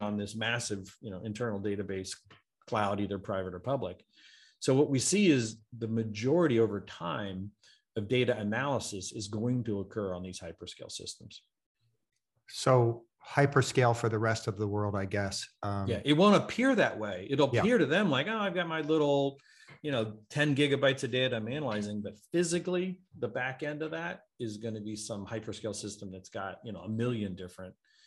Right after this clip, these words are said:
Speaker 1: you know, gigabyte scale or even te-, terabyte scale systems.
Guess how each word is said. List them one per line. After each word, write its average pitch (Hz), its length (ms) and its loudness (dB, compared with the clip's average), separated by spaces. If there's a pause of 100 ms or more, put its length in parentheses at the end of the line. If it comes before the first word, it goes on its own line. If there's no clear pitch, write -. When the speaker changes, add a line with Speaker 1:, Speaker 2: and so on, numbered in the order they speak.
(380)
Speaker 1:
you 107 100 -10
know, 87 220 -12
gigabyte 98 480 -6
scale 92 420 -10
or 95 60 -10
even 87 160 -16
te-, - 280 -12
terabyte 98 400 -14
scale - 240 -14
systems. - 560 -18